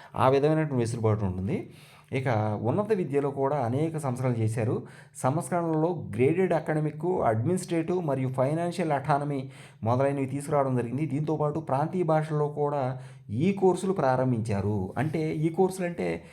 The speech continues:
ప్రాంతీయ భాషలు ఈ కోర్సులు అంటే, ఒక రకంగా చెప్పాలంటే ఆన్‌లైన్ కోర్సులు అన్నమాట. ఆ, డిస్టెన్స్ కోర్సులు కూడా తీసుకురావడం జరుగుతుంది. వర్చువల్ ల్యాబ్‌లు కూడా అభివృద్ధి చేస్తారు. దీంతో ఒక రకంగా విద్యా విధానంలో సమూలమైన మార్పులు. వర్చువల్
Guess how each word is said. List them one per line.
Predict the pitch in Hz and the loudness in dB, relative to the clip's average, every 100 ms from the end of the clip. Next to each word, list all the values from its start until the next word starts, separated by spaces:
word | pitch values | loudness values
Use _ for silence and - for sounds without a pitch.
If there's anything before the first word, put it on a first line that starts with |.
| - - | -20 -4
ప్రాంతీయ | - 147 165 180 | 2 2 2 2
భాషలు | 160 156 160 | 2 2 0
ఈ | 156 | 0
కోర్సులు | 156 156 156 151 | 0 -2 -2 -2
అంటే, | 151 160 | 0 0
ఒక | 143 135 | 0 0
రకంగా | 135 143 | -2 -2
చెప్పాలంటే | 151 147 143 139 | -2 0 0 0
ఆన్‌లైన్ | 131 139 143 131 | 0 0 0 0
కోర్సులు | 117 113 | -2 0
అన్నమాట. | 110 95 - - - - - - | 0 0 -2 -6 -10 -20 -8 -2
ఆ, | 156 | -2
డిస్టెన్స్ | 175 131 131 165 156 | 0 -2 0 0 0
కోర్సులు | 143 131 | -2 -2
కూడా | 131 139 | -2 -2
తీసుకురావడం | 151 127 110 101 113 | 0 -4 -2 0 0
జరుగుతుంది. | 113 92 92 92 92 - - - | 0 0 -2 -4 -4 -8 -20 -12
వర్చువల్ | 95 123 131 214 220 | 0 0 2 2 4
ల్యాబ్‌లు | 196 165 160 | 4 2 0
కూడా | 165 160 | 0 0
అభివృద్ధి | 160 127 135 127 | 0 -2 -4 -2
చేస్తారు. | 120 120 147 | -2 0 -4
దీంతో | 143 147 160 156 127 131 - | -2 -2 0 0 0 0 -2
ఒక | 113 | -2
రకంగా | 120 117 151 139 127 | -2 -2 -2 0 0
విద్యా | 117 107 160 | 0 0 2
విధానంలో | 156 156 151 156 | 2 2 0 -2
సమూలమైన | 147 143 175 185 170 | -2 2 2 2 2
మార్పులు. | 131 117 107 | 2 2 0
వర్చువల్ | 85 117 117 180 185 | 2 2 2 2 2